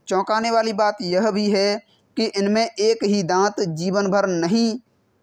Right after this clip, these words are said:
बने रहते। इनके दांत यानी रेड्यूला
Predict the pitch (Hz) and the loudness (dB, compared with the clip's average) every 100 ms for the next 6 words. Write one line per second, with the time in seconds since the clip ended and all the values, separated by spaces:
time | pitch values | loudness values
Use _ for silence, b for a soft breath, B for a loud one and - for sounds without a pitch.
0 | 139 170 185 170 170 160 147 127 - _ | -4 0 2 2 0 -2 -4 -4 -10 _
1 | _ - 196 208 226 185 208 220 208 202 | _ -2 0 2 2 2 2 2 0 0
2 | 214 190 190 202 208 214 240 | 2 2 2 2 2 2 0